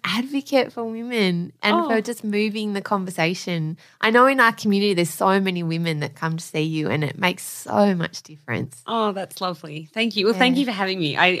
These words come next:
Speaker 2: I do love talking about it, and I, I hope I
Speaker 1: Oh.
Speaker 2: stayed on track.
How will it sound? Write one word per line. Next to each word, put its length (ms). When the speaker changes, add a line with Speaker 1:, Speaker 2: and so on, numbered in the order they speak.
Speaker 2:
I 60
do 240
love 180
talking 320
about 260
it, 40
and 140
I, 160
I 40
hope 180
I 40
Speaker 1:
Oh. 40
Speaker 2:
stayed 240
on 100
track. 380